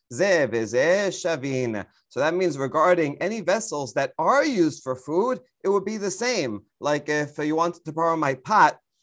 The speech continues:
uh, then whether I said, "You may derive no benefit at all," or whether I said, "You may not derive any food benefit," either way, you can't bor-, borrow my pot. Uh, good. Didi sat haregel, regarding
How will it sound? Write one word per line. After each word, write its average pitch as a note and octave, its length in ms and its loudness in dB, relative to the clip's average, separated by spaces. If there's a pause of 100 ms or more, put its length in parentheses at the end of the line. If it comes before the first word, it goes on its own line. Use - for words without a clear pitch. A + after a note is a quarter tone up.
(180)
uh, C3+ 360 0
then E3 400 -2
whether F#3+ 340 2
I D3 120 0
said, C#3+ 360 -6
"You D3+ 100 -6
may C#3+ 180 -6
derive C3+ 320 0
no F#3+ 180 4
benefit C3 400 0
at A#2+ 140 -4
all," G2+ 300 -4
or G#3+ 260 4
whether C3 440 -2
I C3 140 -6
said, C#3 460 -2 (200)
"You D3+ 120 -2
may D3 160 -4
not C#3 240 -2
derive C3 280 0
any C#3 200 -4
food B3+ 320 -4
benefit," C3+ 460 0 (260)
either G#3+ 340 -2
way, E3 540 2
you C3 100 -8
can't C#3 400 -8
bor-, A#2 200 -2
borrow C3+ 480 2
my A2+ 380 -4
pot. A#2+ 280 -4 (760)
Uh, A2+ 300 -2
good. C3+ 260 -8
Didi F3+ 220 2
sat C#3+ 260 -2
haregel, C3+ 640 0
regarding C3 520 -4